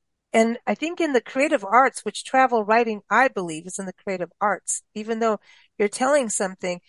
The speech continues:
travel writing has morphed through the years. It used to be you couldn't talk about your personal vibe on it. It had to be like,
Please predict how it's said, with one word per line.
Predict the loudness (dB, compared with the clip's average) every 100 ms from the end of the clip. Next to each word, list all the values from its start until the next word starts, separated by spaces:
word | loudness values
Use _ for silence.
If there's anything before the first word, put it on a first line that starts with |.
| _ 0
travel | 4 4 4
writing | 2 2 -2
has | -4 -8 -6
morphed | 0 4 4 0 -12
through | -10
the | -8 -10
years. | -10 -14 -18 _ _ -8
It | 0
used | 2 2
to | -4
be | -6
you | -6 -6
couldn't | -8 -10 -4
talk | -2 0
about | 0 0 0
your | 0
personal | -4 -2 -2 -2 -6 0
vibe | 2 2 2
on | 0
it. | -2
It |
had | -4 -4
to | -2
be | -2
like, | 0 0 -4